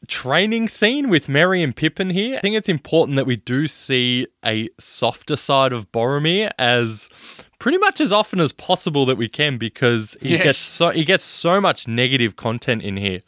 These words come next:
Speaker 1: Bad edit, you could say.
Speaker 2: More, but he, he gets some, it's like, it turns into a redemptive arc, especially at the end. Yeah, like you said, having it here with Merry and Pippin really pays off right at the end when,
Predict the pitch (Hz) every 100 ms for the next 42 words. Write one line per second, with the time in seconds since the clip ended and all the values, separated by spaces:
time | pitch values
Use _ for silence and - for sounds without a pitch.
0 | - 180 196 151 135 - 107 - 107 -
1 | 104 87 - - 339 349 220 277 277 277
2 | 254 247 294 294 - - - 220 208 190
3 | - _ - 196 233 220 220 247 247 220
4 | 214 196 170 147 143 135 135 - 135 127
5 | - - 220 226 233 165 156 156 147 -
6 | _ 165 156 165 123 - - 156 180 208
7 | 160 - 151 151 143 127 143 151 151 139
8 | 143 139 123 117 - - - 131 147 160
9 | 160 151 147 151 143 131 127 123 - 117
10 | 135 135 135 - 123 127 113 113 123 123
11 | 120 117